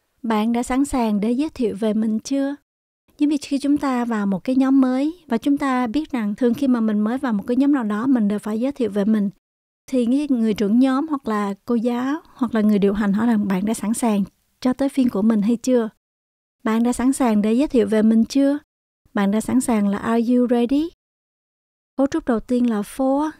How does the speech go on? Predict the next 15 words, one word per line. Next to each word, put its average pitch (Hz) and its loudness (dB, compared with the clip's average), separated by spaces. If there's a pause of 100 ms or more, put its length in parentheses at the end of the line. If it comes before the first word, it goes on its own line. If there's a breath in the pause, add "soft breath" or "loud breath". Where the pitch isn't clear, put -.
(340)
danh 247 0
từ 214 0
là 202 -2 (180)
your 247 0 (140)
introduction. 226 -2 (520)
Introduction 262 0
là 233 -2
sự 196 -4
giới 233 -2
thiệu. 208 -4 (520 soft breath)
Are 226 -2
you 262 0
ready 262 0
for 240 -4
your 254 -2